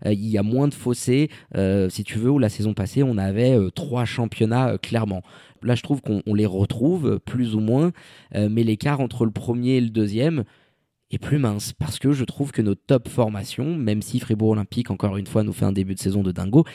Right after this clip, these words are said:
le record absolu d'un début de saison, c'est onze zéro, et ça a été fait, euh, par deux occasions, euh, sous l'ère Pétard. Donc il faut aussi mettre ça en perspective,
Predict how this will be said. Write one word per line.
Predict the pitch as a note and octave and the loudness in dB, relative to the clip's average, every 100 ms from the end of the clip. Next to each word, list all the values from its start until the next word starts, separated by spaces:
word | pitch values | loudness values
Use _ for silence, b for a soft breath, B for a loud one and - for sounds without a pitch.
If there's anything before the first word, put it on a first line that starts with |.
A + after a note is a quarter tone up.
| B - | B -2
le | G#2+ | 2
record | G#2+ A2+ C#3 | 2 2 2
absolu | G#2 A2+ - B2 C3 C3 | 0 -2 -2 2 4 4
d'un | A2 | 4
début | G#2+ G#2 G#2+ | 2 2 0
de | - | 0
saison, | A#2 E3 | 0 0
c'est | E3+ A#2+ - | 0 -2 0
onze | C#3+ B2+ | 2 2
zéro, | A#2 A#2+ E3 D3+ | 2 4 4 2
et | |
ça | - | 0
a | |
été | G#2+ A2+ | -2 -2
fait, | - D#3 D#3+ B B - | 0 0 0 B B -4
euh, | G2+ F#2+ | -2 0
par | G#2 G#2 | -2 -2
deux | A2 D#3 C3 | 2 4 4
occasions, | B2 A2+ A2+ C#3+ E3+ B B - | 2 2 2 0 -2 B B 0
euh, | G2+ F#2+ | 2 2
sous | - C#3 | 2 2
l'ère | C#3 | 2
Pétard. | - C3 G2 F#2+ | 2 2 0 -2
Donc | G2+ G2 | -6 -4
il | A2+ | 0
faut | A#2+ | 2
aussi | A#2 - | 2 2
mettre | C#3 A#2 | 0 0
ça | - | 2
en | C3 | 0
perspective, | A2 B2+ - G2+ - C3+ E3+ | 0 -4 -4 -6 -2 0 2